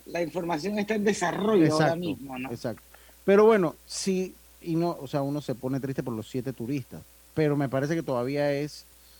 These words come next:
Speaker 2: manejable
Speaker 1: Muy
Speaker 2: la situación.
Speaker 1: prematuro.
Speaker 2: Sí, es, es prematuro si es esa cifra y si no sufren lesiones, eh, eh, mayores,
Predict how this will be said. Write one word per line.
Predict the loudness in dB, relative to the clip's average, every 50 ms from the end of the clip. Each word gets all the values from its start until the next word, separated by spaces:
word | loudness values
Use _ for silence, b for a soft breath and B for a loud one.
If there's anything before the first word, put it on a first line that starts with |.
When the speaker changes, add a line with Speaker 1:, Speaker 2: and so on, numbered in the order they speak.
| b b -14 -6
Speaker 2:
manejable | -2 0 2 2 2 0 0 0 2 2 4 6 6 6
Speaker 1:
Muy | 6 6
Speaker 2:
la | 6 6
situación. | 6 4 2 0 0 2 0 0 0
Speaker 1:
prematuro. | 0 -4 -10 -12 -16 -20
Speaker 2:
Sí, | -12 -4 -2 -2 -2 -2 -6 -10 -12 -10
es, | -8 -6 -6 -6
es | -6 -4
prematuro | -2 -2 -2 -2 -4 -4 -6
si | -6 -6 -6 -4
es | -2 -2 -2 -4 -4 -4
esa | -4 -6
cifra | -6 -4 -6 -6 -6 -4 -4 -4 -4 -6 -8 b b b b b b -14 -6 -2
y | -2 -2 -2 -2
si | -4 -6 -4 -2
no | -2 0 0 0 -2 -2
sufren | -4 -4 -4 -4 -4 -4 -4 -2 0
lesiones, | 0 -2 -4 -6 -6 -6 -4 -4 -2 -2 -4 -4 -6 -8 -12 -20 -18 -14
eh, | -12 -10 -10 -10 -10 -8
eh, | -8 -6
mayores, | -6 -4 -4 -4 -2 -2 -2 -2 -4 -6